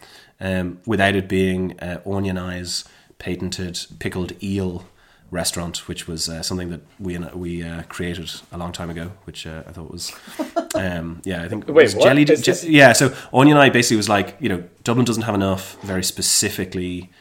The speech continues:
Speaker 1: unique foods, so what we need to do is create something. And I think we're riffing on, I guess, East London <laughs> probably, so it's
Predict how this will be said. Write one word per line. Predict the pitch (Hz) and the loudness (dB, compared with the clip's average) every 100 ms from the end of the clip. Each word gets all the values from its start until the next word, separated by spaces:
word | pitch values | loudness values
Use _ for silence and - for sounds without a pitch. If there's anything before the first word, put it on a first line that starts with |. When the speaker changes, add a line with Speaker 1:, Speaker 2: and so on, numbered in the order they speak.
| _ _ _ | _ _ _
Speaker 1:
unique | 101 98 90 92 - | -4 -2 -2 -4 -8
foods, | - - 92 95 117 127 - - | -14 -8 -4 -2 -4 -4 -6 -4
so | - 92 | -4 -4
what | 90 | -2
we | 95 | -2
need | 95 | -2
to | - - | -2 -6
do | 90 90 90 90 | -4 -4 -6 -6
is | 95 | -8
create | - - 87 90 | -8 -6 -4 -2
something. | 104 110 127 123 | -4 -4 -2 -2
And | 90 | -2
I | 98 | -4
think | 98 - | -4 -4
we're | 110 | -4
riffing | 104 131 127 98 | 0 0 2 2
on, | 92 92 85 | 0 -2 -6
I | - 92 | -8 -6
guess, | 98 95 95 | -2 -2 -2
East | 87 95 - | -6 -6 -6
London | 90 95 - 175 | -6 -4 -2 -2
<laughs> | |
probably, | - 104 101 95 90 | -2 -2 -2 -4 -6
so | 92 92 | -6 -4
it's | 92 | -6